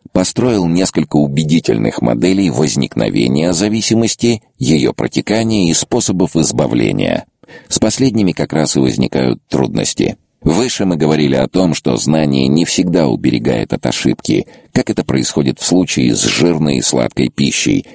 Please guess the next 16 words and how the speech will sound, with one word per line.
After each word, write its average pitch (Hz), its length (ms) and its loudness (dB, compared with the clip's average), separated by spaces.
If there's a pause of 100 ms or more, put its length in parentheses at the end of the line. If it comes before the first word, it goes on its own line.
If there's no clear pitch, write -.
(100)
а 65 120 0
также 78 460 0
хардкор-порно. 60 1040 -4 (240)
Задача 71 500 0
любого 58 440 0
автора, - 340 -2
который 58 320 -2
хочет - 340 -4
помочь, 60 480 -2 (300)
состоит 82 440 0
в - 60 -16
том, 98 180 0
чтобы 71 280 0
его 69 200 2
научное 69 580 0
мнение 69 580 0